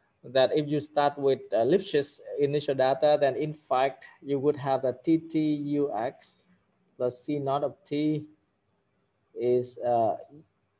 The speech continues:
equi-Lipschitz, um,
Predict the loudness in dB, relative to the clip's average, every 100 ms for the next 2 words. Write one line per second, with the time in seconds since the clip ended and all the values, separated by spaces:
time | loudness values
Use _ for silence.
0 | _ _ _ _ _ _ _ 0 0 0
1 | 0 2 2 0 -4 -6 -8 -20 _ _
2 | _ _ _ _ _ _ _ _ _ _
3 | _ _ _ _ _ _ _ _ _ _
4 | _ _ _ _ _ _ _ -8 -6 -6
5 | -8